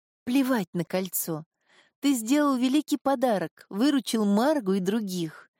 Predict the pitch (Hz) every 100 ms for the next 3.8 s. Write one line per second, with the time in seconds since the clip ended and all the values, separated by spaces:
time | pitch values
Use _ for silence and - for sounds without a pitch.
0 | _ - 311 - 294 240 269 277 302 311
1 | 285 285 - 302 254 - - - _ _
2 | _ _ - 190 185 196 185 - 156 156
3 | 156 156 156 147 143 131 127 -